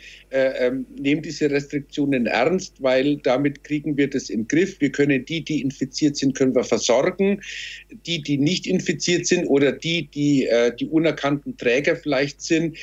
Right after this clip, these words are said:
können keine weiteren Ansteckungen machen und können sich auch nicht weiter anstecken, die, die nicht infiziert sind.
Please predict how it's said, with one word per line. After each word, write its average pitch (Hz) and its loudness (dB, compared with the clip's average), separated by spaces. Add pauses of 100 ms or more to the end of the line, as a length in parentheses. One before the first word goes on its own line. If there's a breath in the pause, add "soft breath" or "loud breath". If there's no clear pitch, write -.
(320 loud breath)
können 151 0
keine 135 0
weiteren 135 0
Ansteckungen 143 0
machen 165 2
und 151 0
können 143 2
sich 113 -4
auch 120 0
nicht 135 -4
weiter 120 2
anstecken, 165 0
die, 139 2
die 120 2
nicht 147 2
infiziert 151 0
sind. 151 2